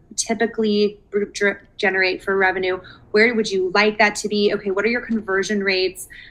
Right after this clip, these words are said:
Um, you know, how do people buy from you? What's the proven process? Okay, now what are the conversion rates at each of tho-,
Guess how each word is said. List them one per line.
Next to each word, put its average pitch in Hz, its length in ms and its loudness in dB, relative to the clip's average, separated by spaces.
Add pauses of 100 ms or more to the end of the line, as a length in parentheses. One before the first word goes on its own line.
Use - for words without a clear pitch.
(140)
Um, 196 160 4
you 214 120 4
know, 208 180 4
how 214 220 2
do 214 80 0
people 220 180 -2
buy 180 220 0
from 185 160 -6
you? 185 120 0
What's 185 200 -4
the 208 80 -4
proven 214 280 -2
process? 180 600 -2
Okay, 208 180 -6
now 180 180 -2
what 196 120 0
are 214 40 0
the 233 60 -2
conversion 196 380 -4
rates 185 200 -4
at 190 80 -12
each 196 200 -6
of 185 100 -2
tho-, 185 220 -4